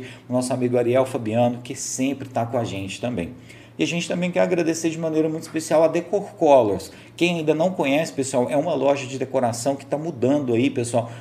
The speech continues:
ambientes de trabalho, ambientes residenciais, de maneira muito moderna e econômica.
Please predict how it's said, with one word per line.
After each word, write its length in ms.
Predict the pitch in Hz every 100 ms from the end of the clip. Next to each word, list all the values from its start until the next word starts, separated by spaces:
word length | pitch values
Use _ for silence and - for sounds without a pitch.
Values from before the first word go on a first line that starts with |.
| -
ambientes 500 | - 147 147 160 180
de 100 | 143
trabalho, 600 | 151 123 101 117 131 131
ambientes 380 | 131 127 143 156
residenciais, 840 | - 143 120 127 123 123 117 135 - - -
de 100 | 120
maneira 340 | 151 143 151 151
muito 360 | 143 165 180
moderna 680 | 165 143 120 127 143 147 147 -
e 140 | 143
econômica. 840 | 147 - 190 139 113 104 92 95